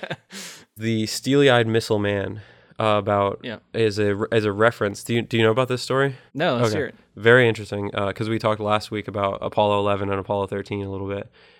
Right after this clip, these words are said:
Speaker 1: Um, the Steely-Eyed Missile Man is a reference to flight controller John Aaron's actions following two lightning strikes to the Apollo twelve rocket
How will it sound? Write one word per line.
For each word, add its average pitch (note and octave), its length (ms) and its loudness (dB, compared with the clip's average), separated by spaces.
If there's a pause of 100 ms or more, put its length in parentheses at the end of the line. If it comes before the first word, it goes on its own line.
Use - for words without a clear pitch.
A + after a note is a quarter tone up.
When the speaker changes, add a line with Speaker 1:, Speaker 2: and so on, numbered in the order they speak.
(120)
Speaker 1:
Um, G2 320 0
the A2 120 -6
Steely-Eyed C3 440 4
Missile A#2+ 240 -2
Man A2+ 180 2
is G#2 80 2
a G#2 80 -2
reference A2+ 440 0
to A2 100 -4
flight A#2+ 260 -2
controller G#2 520 -2
John A2+ 320 2
Aaron's A#2 380 0
actions A2 460 -2
following G#2+ 320 -2
two C3+ 240 -4
lightning B2 420 -2
strikes G#2 420 -8
to A2+ 100 -12
the A2 100 0
Apollo A2+ 360 2
twelve A2+ 340 -2
rocket - 360 -4